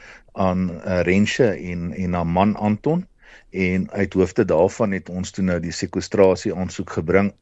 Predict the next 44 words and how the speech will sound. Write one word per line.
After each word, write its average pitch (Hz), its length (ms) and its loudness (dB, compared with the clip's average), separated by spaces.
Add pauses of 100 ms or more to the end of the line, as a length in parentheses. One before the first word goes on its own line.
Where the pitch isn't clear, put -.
(200)
om, 92 360 -2
eh, 87 280 -2
vir 90 200 -2
Rensha 87 320 -2
en 92 100 -2
Anton, 90 460 -2 (440)
ehm, 85 480 -2
eh, 87 220 -4
te 87 180 -4
sekwestreer. 101 640 2
Dit 92 180 -2
gaan 95 140 -4
nou 87 160 -6
een 92 100 -2
of 90 120 -4
ander 92 180 -2
tyd 90 240 0
op - 100 -10
die, 71 260 -6
op - 100 -12
die 85 120 2
rol 104 280 4
wees. 135 280 2 (400)
Ons 120 200 2
het 165 160 4
ook 185 160 4
in 123 100 -4
elk 127 140 -4
geval 117 400 -2
uit 95 180 0
A 117 200 2
B 113 100 -4 (220)
S - 100 -10
Promosies 92 840 0
het 98 220 -8
ons 98 200 -6
ook 156 220 2
opgetel 90 520 -4
hoeveel 87 320 -2
geld 95 420 0
is 95 160 -8
na 98 100 -2
Anton 104 540 2
toe 95 200 0